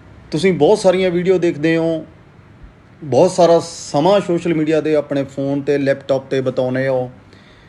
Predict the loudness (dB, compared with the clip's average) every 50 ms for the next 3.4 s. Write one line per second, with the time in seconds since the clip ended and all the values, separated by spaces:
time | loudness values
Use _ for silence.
0 | -20 -20 -20 -20 -20 -20 -20 -20 -20 -20 -20 -20 -20 -20 -8 0 2 2 4 4
1 | 4 4 4 4 2 0 0 0 2 2 2 0 0 -2 -2 -2 -2 -2 -2 0
2 | 0 0 0 0 -2 -4 -4 -4 -2 0 0 0 -2 -2 -2 -2 -2 -2 -2 -2
3 | -2 -2 -4 -4 -6 -6 -8